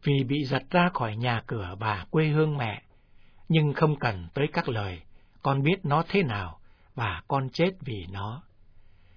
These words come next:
Hãy dâng cho Cha sự đau khổ của con. Cha chỉ muốn điều đó. Nó hơn tất cả những thứ khác mà con có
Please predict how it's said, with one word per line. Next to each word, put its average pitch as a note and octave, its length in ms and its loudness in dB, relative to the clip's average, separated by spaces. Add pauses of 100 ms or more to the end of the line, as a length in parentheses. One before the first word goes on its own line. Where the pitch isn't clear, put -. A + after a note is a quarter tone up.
Hãy E3 180 2
dâng D#3 240 4
cho D3 160 2
Cha C#3 300 0
sự - 240 -6
đau D#3+ 240 4
khổ F#2+ 360 -6
của F#2+ 260 -10
con. A#2+ 240 -2 (760)
Cha E3 200 4
chỉ A#2 180 -6
muốn C#3 280 0
điều G#2 220 -4
đó. A2 320 -6 (540)
Nó F3+ 140 6
hơn F3 260 4
tất A3+ 240 -2
cả G2 260 -6
những B2+ 260 -6
thứ F3+ 160 2
khác F#3+ 280 -2 (380)
mà B2+ 220 2
con F#3 240 6
có G3 120 6